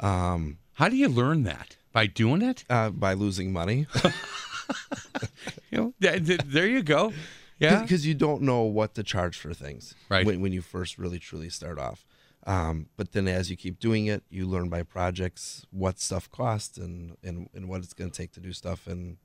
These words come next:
Speaker 1: kinda just get an, an eye for it,
Speaker 2: A little
Speaker 1: basically.
Speaker 2: bit easier process
Speaker 1: Correct,
Speaker 2: now for
Speaker 1: correct.
Speaker 2: you?
Speaker 1: Oh, yeah, for su-, yeah, for, now we have it down to a science, pretty much.
Speaker 2: When, when you started that process, and, and I don't know if you'll remember this off the top of your head, but how many employees about do you think J and J Contractors had then,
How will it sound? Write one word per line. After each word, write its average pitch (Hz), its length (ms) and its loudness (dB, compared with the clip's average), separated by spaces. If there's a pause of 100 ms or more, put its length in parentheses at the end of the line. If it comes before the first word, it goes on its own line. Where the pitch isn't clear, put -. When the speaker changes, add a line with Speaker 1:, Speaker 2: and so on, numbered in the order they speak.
(160)
Speaker 1:
kinda 95 180 -4
just 90 220 -10
get 92 180 -10 (380)
an, 101 140 -4 (180)
an 98 80 -2
eye 113 140 2
for 87 200 -10
it, 87 100 -10
Speaker 2:
A - 80 -12
little 139 200 6
Speaker 1:
basically. 135 120 4
Speaker 2:
bit 107 80 -6
easier 120 340 4
process 107 360 4 (140)
Speaker 1:
Correct, 107 40 2
Speaker 2:
now 110 180 4
for 98 160 0
Speaker 1:
correct. 113 340 4
Speaker 2:
you? 98 100 0
Speaker 1:
Oh, 95 40 4
yeah, 90 160 2
for 147 140 0
su-, 131 200 -2
yeah, 107 240 4
for, - 300 -2 (140)
now 113 260 2
we 101 100 2
have 90 80 -2
it 87 80 -6
down 90 200 -2
to 87 100 -4
a 87 40 -4
science, 85 480 -6
pretty 82 200 -10
much. 78 340 -14
Speaker 2:
When, 139 300 6
when 143 180 6
you 180 160 4
started 160 540 4
that 123 200 4
process, 113 580 2
and, 104 200 2
and 110 200 4
I 117 60 6
don't 127 160 0
know 120 120 4
if 104 120 -6
you'll 117 160 4
remember 104 340 4
this 95 220 0
off 101 160 2
the - 80 -12
top 101 180 4
of - 40 -20
your 92 120 -2
head, 101 220 2
but 92 120 0
how 123 120 2
many 165 160 4
employees 110 540 2
about 98 440 0
do - 120 -4
you 90 40 -2
think 95 220 -2
J 98 160 0
and 90 80 0
J 90 140 0
Contractors 90 720 -4
had 90 280 0
then, 98 280 2